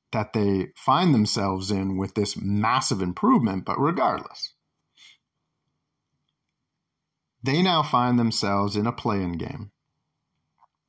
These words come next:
And what if they were to lose? Like, let's just say they lost one of those play-in games, okay? And then they get Denver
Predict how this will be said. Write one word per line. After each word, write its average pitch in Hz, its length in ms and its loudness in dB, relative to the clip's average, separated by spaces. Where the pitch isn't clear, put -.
And 277 140 6
what 403 180 6
if 440 180 2
they 370 120 4
were 254 160 4
to 170 60 4
lose? 123 760 4
Like, 156 220 -2
let's 240 220 0
just 381 200 0
say 202 160 2
they 147 160 4
lost 113 600 2
one 107 180 2
of 104 60 0
those - 160 -2
play-in 85 400 -8
games, - 380 -20
okay? 113 280 -2
And 139 220 6
then 185 200 4
they 190 180 4
get 123 640 -2
Denver 104 480 -2